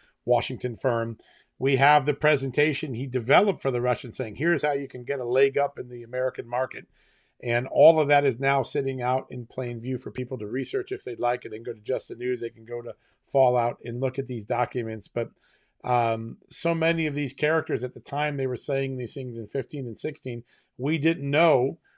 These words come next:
what had gone on previously, all the efforts the Russians had made to enlist Obama, Biden, Clinton people, in some cases pay them, in some cases reward them with gifts, uh, while this Russian reboot was going on. So it wasn't only a foreign policy failure,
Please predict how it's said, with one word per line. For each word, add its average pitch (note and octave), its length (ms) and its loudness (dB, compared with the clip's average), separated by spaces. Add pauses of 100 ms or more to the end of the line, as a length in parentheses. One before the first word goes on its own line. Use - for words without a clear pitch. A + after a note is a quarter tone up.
(160)
what C3 240 0
had C3 160 -2
gone B2+ 260 0
on B2 200 0
previously, B2+ 520 -2
all C3+ 320 4
the C3 140 4
efforts B2+ 320 -2
the A#2+ 100 -6
Russians A#2+ 380 -6
had A#2 180 -8
made B2 360 -8
to A#2 220 -12 (440)
enlist C3 640 0
Obama, B2 480 2
Biden, B2 360 2
Clinton C3+ 280 -8
people, A#2+ 500 -4 (640)
in A#2 60 -14
some C3 220 0
cases A#2 320 0
pay C3 280 2
them, B2 280 2
in A2 80 -10
some B2 160 -8
cases A#2+ 440 -4 (280)
reward B2 420 2
them A#2+ 180 -2
with A2 180 -4
gifts, C#3+ 380 -2 (320)
uh, A2 180 -4
while A#2+ 260 4
this B2 220 -4
Russian A#2+ 340 -4
reboot B2 460 -4
was A2 160 -10
going A#2+ 280 -4
on. C3 180 -2
So B2 120 -10
it A#2+ 100 -10
wasn't D#3 280 -2
only C#3+ 260 -2
a B2 60 0
foreign C3 300 -8
policy C3+ 400 0
failure, A2+ 480 -10